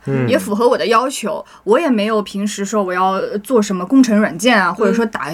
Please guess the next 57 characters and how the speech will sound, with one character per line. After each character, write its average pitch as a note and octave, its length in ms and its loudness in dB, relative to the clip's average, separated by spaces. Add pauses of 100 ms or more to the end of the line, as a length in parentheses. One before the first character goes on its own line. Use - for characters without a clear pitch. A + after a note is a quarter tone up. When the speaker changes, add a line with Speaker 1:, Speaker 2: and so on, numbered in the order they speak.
(140)
Speaker 2:
很 - 280 -6
大 B3 180 0
的 F#3 80 -4
那 G#3 80 -4
种 F#3+ 100 -4
游 D#3+ 160 -8
戏 F#3+ 160 -6
的 C#4+ 80 -2
需 - 160 -6
求， F3 200 -8
所 B3+ 120 -4
以 D4+ 80 -4
这 A4+ 140 -2
个 E4 60 2
笔 F3 100 -6
记 A3+ 80 0
本 F3+ 140 -2
它 C#4 100 -6
一 G4+ 80 4
直 A3+ 160 0
很 G3 140 0
符 F3 120 -8
合 E3+ 80 -8
我 D#3+ 80 -4
的 - 80 -8
需 - 140 -8
求。 - 180 -8 (320)
直 G#3 200 2
到 C4+ 420 0 (180)
我 F3+ 180 -2
当 A3+ 160 0
时 G#3 420 -2
去 A3 160 -8
美 F#3 100 -2
国 F3 160 -6
上 B3 140 -4
研 F3+ 100 -4
究 G3 80 -2
生 A#3+ 180 0
之 A#3 80 0
后， G#3 240 0 (160)
大 C4 160 0
家 B3 160 0
上 C#4 180 0
课 B3+ 120 -2
不 G3+ 120 -8
带 D#4+ 200 -2
纸 F#3 180 -10
笔 - 200 -14
的。 - 100 -20 (280)
Speaker 3:
哦。 G3+ 720 2
Speaker 2:
就 F#4+ 160 4
是 C#4 140 0
带 A#3 160 2
电 A#3 220 2
脑。 - 120 -6 (360)
Speaker 3:
嗯。 A3+ 220 -10